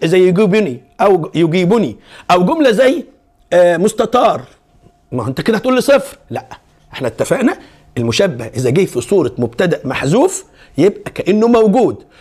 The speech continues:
وإذا جه في صورة فاعل مستتر يبقى كأنه موجود. أخيرًا، في حاجات يجوز فيها الأمران.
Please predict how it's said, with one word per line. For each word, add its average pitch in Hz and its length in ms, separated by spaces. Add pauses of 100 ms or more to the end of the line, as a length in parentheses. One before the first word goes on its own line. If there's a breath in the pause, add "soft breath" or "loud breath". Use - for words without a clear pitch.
(120 soft breath)
وإذا 123 240
جه 196 160
في - 160
صورة 170 340
فاعل 196 480
مستتر 269 560
يبقى 147 300
كأنه 165 380
موجود. 202 340 (840 loud breath)
أخيرًا، 175 380 (1080 loud breath)
في - 180
حاجات 220 440
يجوز 190 300
فيها 240 260
الأمران. 123 480